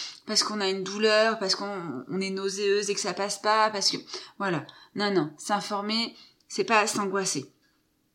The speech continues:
Et à partir du moment où, euh, on se sent angoissé par le flot d'informations,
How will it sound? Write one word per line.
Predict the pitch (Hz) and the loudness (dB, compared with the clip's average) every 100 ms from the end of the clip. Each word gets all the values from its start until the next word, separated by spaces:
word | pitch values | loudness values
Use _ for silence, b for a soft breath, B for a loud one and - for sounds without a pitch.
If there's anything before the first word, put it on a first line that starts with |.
| _ _ _ _ 165 | _ _ _ _ -2
Et | 170 160 - | 0 0 2
à | 185 | 2
partir | 196 233 220 | 2 2 -2
du | 214 | 0
moment | 220 226 226 - | 0 0 -2 -4
où, | 220 214 | -4 -2
euh, | 196 | -2
on | 196 | -2
se | 208 | -2
sent | 208 220 196 247 | 0 0 2 4
angoissé | 254 240 233 - 233 220 214 - | 4 4 2 0 0 -4 -6 -12
par | 196 | -6
le | 190 | -4
flot | 185 226 | -4 -4
d'informations, | 226 220 214 202 196 214 220 | -2 -2 -2 -2 0 0 -2